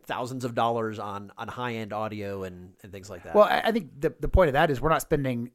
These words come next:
Speaker 2: hundreds of hours fix it, figuring it out either.
Speaker 1: Right.
Speaker 2: Like, we, we're both busy people with families and jobs, and, and we, we have to figure out a way to do this in a reasonable amount of time. And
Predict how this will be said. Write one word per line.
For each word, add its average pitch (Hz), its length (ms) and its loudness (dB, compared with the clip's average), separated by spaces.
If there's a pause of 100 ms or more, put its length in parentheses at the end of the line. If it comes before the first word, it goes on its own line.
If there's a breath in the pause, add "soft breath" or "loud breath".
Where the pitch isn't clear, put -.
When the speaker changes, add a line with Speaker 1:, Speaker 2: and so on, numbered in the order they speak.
Speaker 2:
hundreds 147 360 0
of 110 80 -6
hours 120 480 0
fix - 220 -2
it, - 100 -8
figuring 135 320 0
it 107 80 -8
out 127 180 4
either. 127 180 0
Speaker 1:
Right. 95 160 4
Speaker 2:
Like, 120 280 -4
we, 156 160 -2 (120)
we're 165 140 6
both 165 280 4
busy 143 240 2
people 170 340 4
with 127 140 0
families 143 420 2
and 127 120 0
jobs, 131 380 2
and, 117 180 0 (480 loud breath)
and 127 360 -8
we, 139 200 -4
we 135 100 -2
have 165 220 4
to 139 80 -4
figure 147 300 0
out 143 100 6
a - 20 4
way 139 140 4
to 135 80 4
do 139 160 2
this 139 200 2
in 143 100 -2
a 123 40 0
reasonable 139 440 2
amount 127 220 0
of 120 60 -4
time. 135 380 0
And 120 140 -4